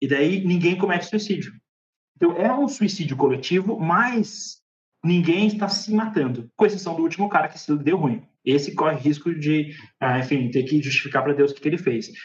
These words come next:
Mas a ideia exatamente era essa, que cada um matava a sua família, sua esposa e filhos, e depois, entre os homens, eles organizaram uma hierarquia, e, por sorte, e daí um ia matando o outro até chegar no último, que basicamente ia ter que se matar.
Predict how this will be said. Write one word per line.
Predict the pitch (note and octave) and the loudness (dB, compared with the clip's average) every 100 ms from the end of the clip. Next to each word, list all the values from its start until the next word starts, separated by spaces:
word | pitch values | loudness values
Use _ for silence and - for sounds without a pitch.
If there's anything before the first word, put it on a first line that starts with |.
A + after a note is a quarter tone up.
| - | -2
Mas | D3+ D3 | 2 2
a | |
ideia | C#3 D3 G3 | 2 2 2
exatamente | E3+ E3 E3 D#3+ F#3+ | 0 -2 -4 -2 -2
era | G#3+ D3 | 0 0
essa, | A#2+ B2+ | -2 -4
que | B2+ | 0
cada | D#3+ D3+ | 2 2
um | |
matava | C#3+ C3+ C#3 C3+ | 2 2 0 -2
a | |
sua | C#3+ | -4
família, | C3 D#3 F#3 - | -2 0 2 0
sua | - | -2
esposa | - C3+ B2+ | -2 0 0
e | B2 | 0
filhos, | D#3 A3 - - - - | -2 -2 -6 -16 -20 -2
e | D3 | 0
depois, | D3 D#3 F3+ F#3 - - - | 2 2 2 0 -8 -16 -2
entre | F3 G3+ F3+ E3+ | 2 2 2 0
os | C3+ | 2
homens, | D3 E3+ D#3 | 2 0 -2
eles | D3 | 0
organizaram | D3 D3+ D3+ D3 | 2 2 0 0
uma | D3 | 0
hierarquia, | G3 G#3 D#3 C#3 C3+ D3 F3 B3+ - - _ _ | 2 2 2 -2 -2 -2 0 -2 -6 -14 _ _
e, | C#3+ C#3 G#2 - - | 2 4 0 -2 -2
por | D3 | 0
sorte, | - C3 - - A#3+ | 2 2 0 -4 -4
e | F3+ | 0
daí | D#3 D#3 | 2 2
um | E3+ | 0
ia | E3 | 0
matando | E3 D#3+ D#3+ | 0 0 0
o | D3 | 2
outro | D3 E3 | 2 2
até | D3+ D3 | -2 -4
chegar | D#3+ E3 | -2 0
no | D#3 | 2
último, | D3+ E3 D#3+ | 2 0 -8
que | - | -4
basicamente | D3+ D3 D3+ D#3 D3 D#3 | 2 2 0 -2 -2 -2
ia | |
ter | D#3+ | -2
que | D3 | -2
se | - | -2
matar. | D#3 E3 - | -2 -2 -4